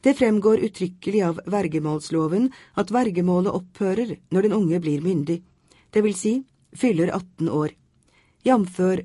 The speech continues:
paragraf en. Vi har ingen tilsvarende lovbestemmelse om foreldreansvarets opphør.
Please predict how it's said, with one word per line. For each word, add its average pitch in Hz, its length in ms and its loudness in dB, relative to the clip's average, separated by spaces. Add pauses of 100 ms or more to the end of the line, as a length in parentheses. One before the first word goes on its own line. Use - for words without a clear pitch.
paragraf 170 520 -2
en. 147 280 -4 (1400)
Vi 247 100 4
har 240 180 6
ingen 214 320 4
tilsvarende 180 720 2
lovbestemmelse 151 1040 -2
om 165 180 0
foreldreansvarets 160 1040 -4
opphør. 165 400 -2